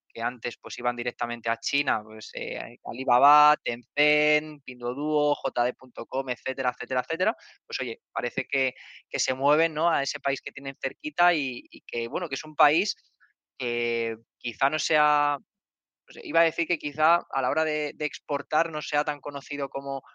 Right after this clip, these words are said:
como China, pero yo creo que en temas tecnológicos, en temas de automoción, en temas también de productos industriales, Japón es una hiperpotencia y que encima la acompaña que, gracias a que tiene ahora mismo un yen que está muy debilitado frente al dólar,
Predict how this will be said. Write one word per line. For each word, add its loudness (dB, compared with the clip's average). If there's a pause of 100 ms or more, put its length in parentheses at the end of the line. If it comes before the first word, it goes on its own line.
(120)
como -4
China, 0
pero 0
yo -8
creo -10
que -2 (200)
en -6
temas -2
tecnológicos, -4
en -12
temas -2
de 0
automoción, -2 (320)
en -6
temas 2
también -4
de -4
productos -6
industriales, -2 (120)
Japón -4
es -4
una 0 (140)
hiperpotencia -2
y -20
que -8
encima 2
la 8
acompaña 0
que, -2 (260)
gracias -2
a -2
que -6
tiene -8
ahora 0
mismo -10
un -14
yen -2 (100)
que -14
está -4
muy -4
debilitado -2
frente -6
al 2
dólar, 2